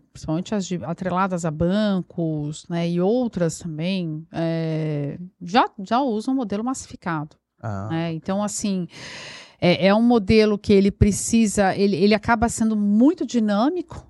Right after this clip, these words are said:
Speaker 1: na sua oferta e
Speaker 2: Uhum.
Speaker 1: na sua aquisição. É, é, são produtos realmente que, né, ele já nasce ali com,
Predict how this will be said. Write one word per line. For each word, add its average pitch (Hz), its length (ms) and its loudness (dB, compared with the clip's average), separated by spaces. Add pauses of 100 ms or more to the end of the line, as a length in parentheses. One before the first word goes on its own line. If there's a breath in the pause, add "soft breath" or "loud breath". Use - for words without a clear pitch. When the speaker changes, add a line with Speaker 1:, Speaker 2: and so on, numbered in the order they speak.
(120)
Speaker 1:
na 202 120 2
sua 202 200 0
oferta 196 600 -2
e 277 280 -2
Speaker 2:
Uhum. - 20 -4
Speaker 1:
na 196 160 -4
sua 175 400 -4
aquisição. 185 720 -4 (720 loud breath)
É, 175 1000 4 (400)
é, 185 300 -4
são 233 260 0
produtos 226 480 -4
realmente 269 580 -2
que, 247 260 -6
né, 214 320 -6
ele 240 120 0
já 247 160 -2
nasce 262 420 0
ali 233 220 0
com, 214 460 -4